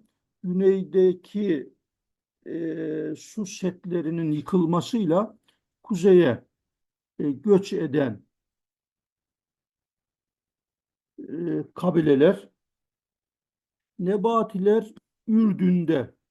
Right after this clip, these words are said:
kurulmuş. Başşehirleri Pedra. Bunların Nebatilerin önemli özelliği taş oymacılığı yapıyorlar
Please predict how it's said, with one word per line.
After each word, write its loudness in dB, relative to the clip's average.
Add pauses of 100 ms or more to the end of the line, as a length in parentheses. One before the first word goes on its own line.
(100)
kurulmuş. -8 (880)
Başşehirleri -2
Pedra. -2 (680)
Bunların 2
Nebatilerin -2
önemli -4
özelliği -2
taş -4
oymacılığı 0
yapıyorlar -2